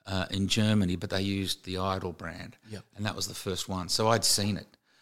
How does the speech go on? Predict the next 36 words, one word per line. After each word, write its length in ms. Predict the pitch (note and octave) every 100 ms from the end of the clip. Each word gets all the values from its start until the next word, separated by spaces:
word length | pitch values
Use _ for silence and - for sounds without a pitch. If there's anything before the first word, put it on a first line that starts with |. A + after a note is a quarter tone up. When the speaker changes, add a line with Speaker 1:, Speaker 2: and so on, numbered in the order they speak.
| _ -
Speaker 1:
And 120 | G2+
I 40 |
went, 160 | F#2 F#2
"Oh 100 | G2+
my 160 | F2+ - -
God, 340 | - - -
that 180 | - -
looks 180 | - -
fantastic." 1040 | - B2 - _ G2+ - F2 E2+ E2+ -
Speaker 2:
Yeah, 160 | F#2 G2+
yeah. 80 | G#2
Speaker 1:
And 100 | G2
so 120 | A#2
when 120 | B2+
I 60 | B2
was 120 | G#2
caught, 220 | - A#2
I 40 | F#2+
said, 180 | F#2 F#2
"Yeah, 600 | F#2+ F#2+ F#2+ F2+ F2 E2
T 220 | - B2 G#2
V." 300 | G2+ G#2+ F#2
No, 180 | G#2 A2
no, 100 | A2+
I 120 | B2+
love 260 | G2+ F#2+
T 160 | - F#2+
V, 200 | F2 F#2+
Speaker 2:
Yeah. 180 | G2+ G2
Speaker 1:
man. 120 | E2+ - - -
I'm 140 | A2+ G#2
a 40 |
T 220 | G2 G#2+
V 180 | F#2 F#2
animal. 480 | E2 F#2 F#2+ E2+ F2+ -
Speaker 2:
Yeah. 180 | G#2